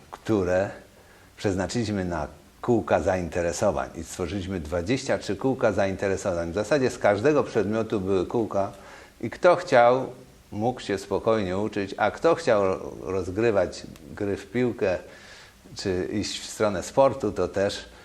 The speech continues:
miał taką możliwość. Stworzyliśmy klub sportowy Dziesiątka i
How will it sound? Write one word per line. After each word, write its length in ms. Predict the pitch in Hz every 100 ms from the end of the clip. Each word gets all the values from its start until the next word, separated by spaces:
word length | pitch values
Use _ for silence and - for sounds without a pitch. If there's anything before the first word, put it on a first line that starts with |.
| - - 110
miał 200 | 110 98
taką 300 | 98 90 85
możliwość. 520 | 87 80 90 58 -
Stworzyliśmy 800 | - 104 95 98 90 95 87 82 - - - -
klub 280 | - 120 147
sportowy 560 | - 123 117 127 110 113
Dziesiątka 720 | 107 104 110 107 - 98 101 - - - - - - - - - - - _ _ - -
i 380 | 117 120 120 117